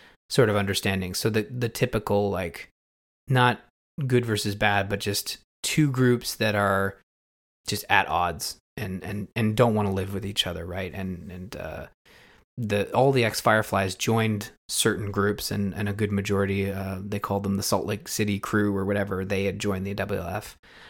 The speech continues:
as, as a, as a grouping. But, I mean, how did you feel about the revelation that, that, that Abby is the daughter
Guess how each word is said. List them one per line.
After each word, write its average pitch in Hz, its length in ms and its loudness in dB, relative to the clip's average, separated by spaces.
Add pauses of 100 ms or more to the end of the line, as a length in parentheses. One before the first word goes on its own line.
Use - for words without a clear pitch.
(140)
as, 98 240 -4
as 104 240 -4
a, 92 320 -6 (140)
as 107 180 -6
a 98 40 -4
grouping. 101 520 0
But, 98 240 0 (880)
I 147 80 4
mean, 151 360 2 (180)
how - 160 6
did 233 140 4
you 208 100 6
feel 185 360 4
about 139 420 4
the 127 80 2
revelation 127 600 4
that, 113 200 -2
that, 117 180 -6
that 110 260 0
Abby 120 380 4
is 110 180 0
the 113 80 2
daughter 107 680 2